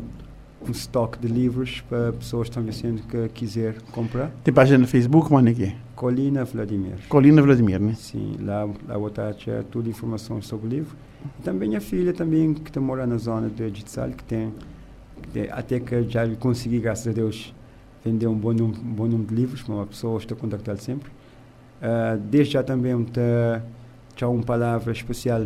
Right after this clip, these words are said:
Speaker 1: para a senhora Vânia Bahia, que é de zona de Fonte Filipe, também que fazemos teu contacto com pessoas no estrangeiro que, que conseguem comprar também bom, bom número de livros.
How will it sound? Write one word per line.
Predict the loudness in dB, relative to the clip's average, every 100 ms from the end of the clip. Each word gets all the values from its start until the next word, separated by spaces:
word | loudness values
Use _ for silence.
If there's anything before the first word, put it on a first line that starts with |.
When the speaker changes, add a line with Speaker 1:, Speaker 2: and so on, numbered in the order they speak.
| -4
Speaker 1:
para | -2 0 0 -2 -2 -4
a | -6
senhora | -8 -4 0 0 0 -2
Vânia | -4 -2 0 2 0
Bahia, | 0 -2 -2 -2 -8 -16 -20 -20 -20 -20 -20 -20 -8
que | -4
é |
de | -4
zona | -2 -2 -2
de | -2
Fonte | -4 -2
Filipe, | -4 -6 -2 0
também | 0 0 -4
que |
fazemos | -4 -4 -2 -2
teu | -4
contacto | -2 -4 -4 -6 -8
com | -16
pessoas | -10 -6 -4
no | -4
estrangeiro | -6 -6 -6 -4 -6 -8
que, | -6 -6 -6 -10 -20 -20 -20 -20 -16
que | -12
conseguem | -4 -4 -4 -4
comprar | -4 -4 -4
também | -4 -2 -2
bom, | -2 -2 -2 -10 -6
bom | -2
número | -2 -2 -4
de |
livros. | -4 -4 -8 -16